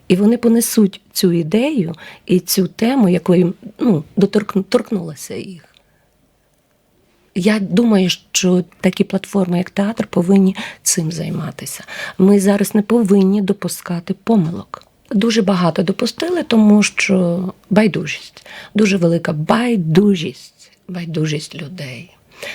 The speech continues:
Ви говорили про єдність. Ми тільки змогли об'єднатись на кілька днів в двадцять другому. Зараз ми роз'єднані. Це відчувається. Розумієте? Відчувається. Я реаліст. На моє,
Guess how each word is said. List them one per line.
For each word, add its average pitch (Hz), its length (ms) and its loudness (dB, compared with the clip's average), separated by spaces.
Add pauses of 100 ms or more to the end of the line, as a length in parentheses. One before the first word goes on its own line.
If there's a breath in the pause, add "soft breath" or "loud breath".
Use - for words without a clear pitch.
(140)
Ви 180 120 4
говорили 175 440 2
про 165 200 0
єдність. 165 840 -4 (920 loud breath)
Ми 190 100 2
тільки 220 260 0
змогли 196 340 4
об'єднатись 202 640 2
на 185 80 0
кілька 196 380 0
днів 190 300 2
в - 20 -2
двадцять 175 360 -4
другому. 165 460 -4 (400)
Зараз 170 380 -4
ми 170 180 -2
роз'єднані. 170 680 -8 (100)
Це - 160 0
відчувається. 175 760 -6 (1200 loud breath)
Розумієте? 180 520 0 (300)
Відчувається. 170 680 -2 (320 loud breath)
Я 240 340 0
реаліст. 170 600 0 (800)
На 180 180 6
моє, 269 460 4